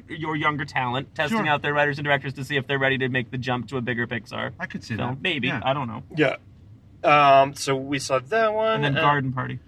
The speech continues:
Speaker 3: Garden
Speaker 2: Garden
Speaker 3: Par-
Speaker 2: Party was my favorite, but I don't think it's gonna win.
Speaker 3: It was, yeah, it was dark, and I don't know if you picked up on it, 'cause it didn't seem like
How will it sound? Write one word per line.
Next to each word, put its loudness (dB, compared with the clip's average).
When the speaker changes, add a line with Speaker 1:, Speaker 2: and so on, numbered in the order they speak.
Speaker 3:
Garden 10
Speaker 2:
Garden 6
Speaker 3:
Par- 2
Speaker 2:
Party 4
was 0
my 2
favorite, -4
but -2
I 0
don't 0
think -6
it's -8
gonna -8
win. -12
Speaker 3:
It 6
was, 8
yeah, 8
it 4
was 2
dark, 6
and 4
I 4
don't 2
know 2
if -6
you -12
picked -8
up -2
on -2
it, -4
'cause -8
it -12
didn't -6
seem -6
like 0